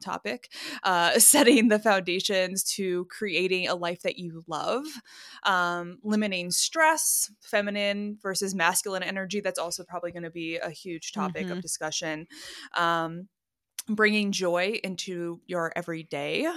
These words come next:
Speaker 1: um, the healing powers, of course, of nature and food, since that's a huge part of our lives, and living a less conventional and more intentional life as well. So
Speaker 2: Yep.
Speaker 1: yeah, a lot of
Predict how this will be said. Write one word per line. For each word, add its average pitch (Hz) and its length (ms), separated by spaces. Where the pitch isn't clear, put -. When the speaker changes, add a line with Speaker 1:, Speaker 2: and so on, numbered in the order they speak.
Speaker 1:
um, 165 460
the 185 60
healing 196 400
powers, 185 560
of - 120
course, 175 360
of 160 160
nature 170 520
and 165 220
food, 160 380
since 180 160
that's - 180
a - 40
huge - 320
part 151 220
of 156 140
our 160 160
lives, 175 560
and 190 540
living 220 520
a 202 340
less 208 380
conventional 262 920
and 202 160
more 180 340
intentional 170 1000
life - 480
as - 240
well. 71 300
So 160 540
Speaker 2:
Yep. 175 220
Speaker 1:
yeah, 269 280
a - 160
lot 247 160
of 269 100